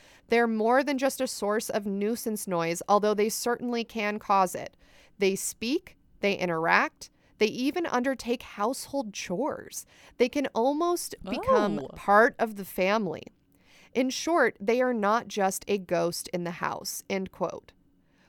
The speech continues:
Speaker 1: Boggarts are usually described as unpleasant and fearsome, though not always, and in one piece of English folklore, there was said to be a boggart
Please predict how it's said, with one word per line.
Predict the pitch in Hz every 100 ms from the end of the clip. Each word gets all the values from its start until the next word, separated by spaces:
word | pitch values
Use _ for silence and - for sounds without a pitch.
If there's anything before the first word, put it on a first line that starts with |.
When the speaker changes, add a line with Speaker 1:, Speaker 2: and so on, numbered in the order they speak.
| _ _ _
Speaker 1:
Boggarts | 220 254 302 311 -
are | 240
usually | 233 247 277 302
described | 277 - 254 240 226
as | 220 -
unpleasant | 214 226 - 196 196 214 220
and | 190 185
fearsome, | - 247 277 - 277 262 247
though | 196 190
not | 196 262 -
always, | 190 180 175 175 180 -
and | 220
in | 233 226
one | 233 262 311
piece | 262 262
of | 233
English | - 214 214 208
folklore, | - 165 - 226 247 262 - -
there | 220
was | 220 226
said | - 202 214 240
to | 294
be | 247 262
a | 285 285
boggart | 190 226 262 233 196 -